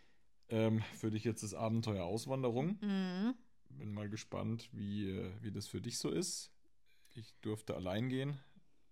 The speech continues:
Speaker 1: Du hast mich, aber
Speaker 2: <laughs>
Speaker 1: ich weiß nichts mehr. <laughs> Und dann schauen wir
Speaker 2: Ja.
Speaker 1: mal. Genau, ansonsten, ähm, d-, weitere Highlights waren ja, dass wir dann jetzt die letzte Woche hier mit dem Auszug verbracht haben.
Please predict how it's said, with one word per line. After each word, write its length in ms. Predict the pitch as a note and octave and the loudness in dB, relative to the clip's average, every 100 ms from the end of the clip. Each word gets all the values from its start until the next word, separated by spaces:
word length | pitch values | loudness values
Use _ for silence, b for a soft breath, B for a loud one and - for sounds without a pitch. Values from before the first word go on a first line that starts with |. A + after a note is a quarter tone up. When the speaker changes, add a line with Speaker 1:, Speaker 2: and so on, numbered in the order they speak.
| - - - - - | -20 -20 -20 -20 -16
Speaker 1:
Du 120 | - | -6
hast 160 | G2+ - | -6 0
mich, 340 | A2 C#3 - - - - - | 0 0 -6 -18 -20 -20 2
aber 300 | G#3+ - G3+ E4+ - | 4 6 6 6 4
Speaker 2:
<laughs> 160 | - - | 4 -4
Speaker 1:
ich 160 | G#2 | 2
weiß 240 | G2+ A#2 C#3+ | 6 4 4
nichts 180 | C#3 | 0
mehr. 260 | C3+ C#3 F#3 - A3+ | 2 2 2 0 4
<laughs> 1600 | G3 F3 G#3 F3 - B3+ A#3 E3 E3 F3 E3+ - - - - - - | 8 10 10 8 8 6 6 2 2 2 0 -8 -12 -16 -18 -14 0
Und 120 | C3+ | 8
dann 140 | D#3+ | 8
schauen 260 | C#3 F#3 F3+ | 10 10 10
wir 80 | A#2+ | 8
Speaker 2:
Ja. 60 | A#3+ | 6
Speaker 1:
mal. 60 | A#3+ - - | 2 -4 6
Genau, 320 | D3 F#3 E3 | 12 12 12
ansonsten, 640 | C#3 C#3 E3 - F#3+ C#4 B B - - | 12 10 8 6 4 4 B B -10 4
ähm, 440 | C#3 C#3+ D3 D3 - - | 10 10 8 2 -6 -6
d-, 180 | A#2+ - | -4 -2
weitere 460 | B2 B2 E3 D#3+ D#3 | 4 6 8 6 6
Highlights 640 | D3+ C#3+ C#3 E3 E3 - | 6 8 8 8 2 -8
waren 260 | B2 A#2 C3 | -2 0 4
ja, 280 | C3 C3 B2 | 4 6 4
dass 220 | B2+ - | 0 -2
wir 60 | B2+ | 0
dann 180 | A#2 A#2 | 2 0
jetzt 180 | A#2 | -2
die 40 | A2 | -2
letzte 360 | A2+ A#2 - | -2 -2 -2
Woche 420 | A2+ A#2+ B2 A2 - | 0 2 4 2 2
hier 240 | - - A2+ | -6 0 2
mit 160 | A2 | 2
dem 140 | G#2 E2+ | 0 0
Auszug 440 | A#2+ C3+ - E3+ | 0 0 -2 -2
verbracht 440 | - - D3 - | -2 -2 -4 -2
haben. 260 | D3 D#3+ F#3+ | -4 -4 -6